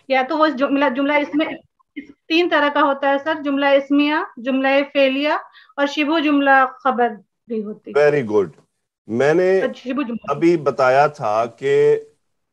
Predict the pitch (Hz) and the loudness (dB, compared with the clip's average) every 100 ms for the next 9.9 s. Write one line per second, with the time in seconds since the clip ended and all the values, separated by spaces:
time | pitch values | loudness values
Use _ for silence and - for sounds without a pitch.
0 | _ 135 131 139 160 143 151 147 143 123 | _ -2 -2 0 -2 -4 -6 -10 -6 -2
1 | 123 131 147 _ _ _ _ - 160 170 | 0 0 -2 _ _ _ _ -6 0 2
2 | 165 170 151 135 131 123 143 156 147 127 | 2 0 0 2 0 -2 -2 -2 0 0
3 | 135 151 - 165 160 - _ 165 180 214 | 0 0 0 -2 -2 -6 _ -2 0 0
4 | 180 _ 170 156 151 151 135 135 135 135 | -4 _ 0 0 0 -4 -2 -2 -2 -4
5 | 123 107 107 95 95 101 - _ _ _ | -8 -4 -4 -2 -4 -6 -12 _ _ _
6 | _ _ _ _ _ _ _ _ _ _ | _ _ _ _ _ _ _ _ _ _
7 | _ _ _ _ _ 240 226 269 311 330 | _ _ _ _ _ -12 0 2 2 -2
8 | 320 311 339 - 285 269 294 320 320 - | -4 -4 -4 0 0 0 0 0 -2 -4
9 | 262 233 233 240 240 240 240 240 | -2 0 0 -2 -4 -6 -10 -10